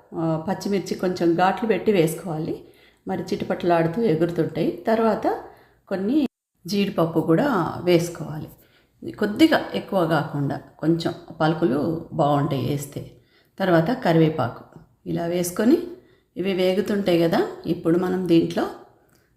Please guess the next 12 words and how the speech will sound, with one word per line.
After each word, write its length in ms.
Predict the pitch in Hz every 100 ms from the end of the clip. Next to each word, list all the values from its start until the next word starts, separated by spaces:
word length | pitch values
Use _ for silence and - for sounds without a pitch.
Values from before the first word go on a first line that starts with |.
| -
ఆ, 300 | 170 160 156
మనం 520 | 156 151 151 147 147 - _ _ _
ఉల్లిపాయ 340 | 175 190 202 190
ముక్కలు 340 | 175 - 160
కూడా 280 | 165 160 - - -
వేసేసుకోవాలి. 760 | 180 160 151 - - 143 147 - - - _ _ -
వేసేసుకొని 600 | 175 165 165 - 170 277 330 - - _ 190
చక్కగా 400 | - 185 190 269
వేగనివ్వాలి. 680 | 247 165 165 160 151 160 - - _ _ _ _ _ _ _ _ _ _ _ -
మంచిగా 440 | 196 214 254 240
వేగాలి. 560 | 196 180 165 160 294 - 185
ఇవి 460 | 175 202 208 202